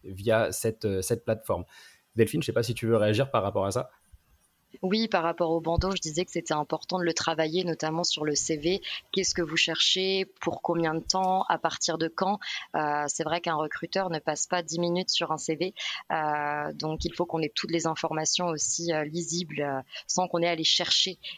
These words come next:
Speaker 2: et à, voilà, et à perdre du temps. Donc, euh, avoir ces
Speaker 1: Ok.
Speaker 2: informations, donc tout ce qui est date,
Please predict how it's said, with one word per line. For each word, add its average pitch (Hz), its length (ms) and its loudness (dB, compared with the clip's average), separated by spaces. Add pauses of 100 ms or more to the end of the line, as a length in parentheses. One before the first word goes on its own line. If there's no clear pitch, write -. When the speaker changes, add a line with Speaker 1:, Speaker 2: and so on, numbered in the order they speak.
(120)
Speaker 2:
et 160 120 0
à, 147 460 -2
voilà, 151 180 -4
et 147 80 -2
à 143 60 -2
perdre 165 260 -2
du 143 140 -6
temps. 131 180 -6 (280)
Donc, 143 300 -6
euh, 143 40 0
avoir 170 300 0
ces 160 140 -4
Speaker 1:
Ok. 165 60 2
Speaker 2:
informations, 160 680 0
donc 143 220 -6 (440)
tout 175 100 -2
ce - 80 0
qui - 80 -2
est 165 60 0
date, 165 400 -2